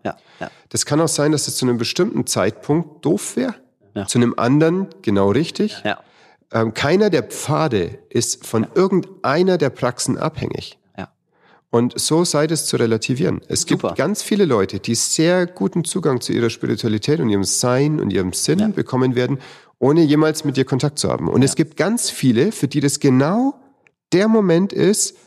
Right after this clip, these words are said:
Speaker 2: der
Speaker 1: Ja.
Speaker 2: sie weiterbringt.
Speaker 1: Und, und das lässt sich auch herausfinden.
Speaker 2: Ja.
Speaker 1: Also Timing ist entscheidend. Ich denk an unsere Beratungsgespräche. Wir haben ganz bestimmte Punkte, wo wir eben gucken, ist das Timing gerade richtig? Weil wenn nicht, ist das für die Person nicht gut und ist auch für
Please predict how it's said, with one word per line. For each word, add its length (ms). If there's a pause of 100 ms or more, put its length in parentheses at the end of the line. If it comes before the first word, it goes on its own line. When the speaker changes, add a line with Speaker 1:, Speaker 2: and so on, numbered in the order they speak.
(140)
Speaker 2:
der 100
Speaker 1:
Ja. 40
Speaker 2:
sie 160
weiterbringt. 600 (120)
Speaker 1:
Und, 200
und 100
das 160
lässt 240
sich 160
auch 140
herausfinden. 580
Speaker 2:
Ja. 260
Speaker 1:
Also 160
Timing 520
ist 120
entscheidend. 680
Ich 140
denk 280
an 80
unsere 280
Beratungsgespräche. 920
Wir 80
haben 220
ganz 220
bestimmte 340
Punkte, 320
wo 120
wir 120
eben 160
gucken, 380
ist 340
das 180
Timing 420
gerade 380
richtig? 460 (480)
Weil 160
wenn 140
nicht, 360 (220)
ist 160
das 140
für 100
die 80
Person 260
nicht 140
gut 240
und 260
ist 140
auch 180
für 140